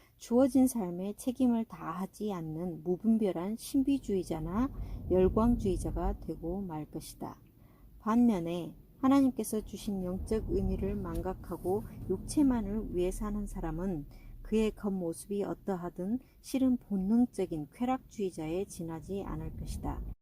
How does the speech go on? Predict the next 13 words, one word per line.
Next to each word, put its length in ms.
그런 320
자는 380
인간이 520
왜 300
육체를 500
지니고 640
살아야 500
하는지를 720
알지 320
못하는 600
짐승일 720
터이니 440
말이다. 600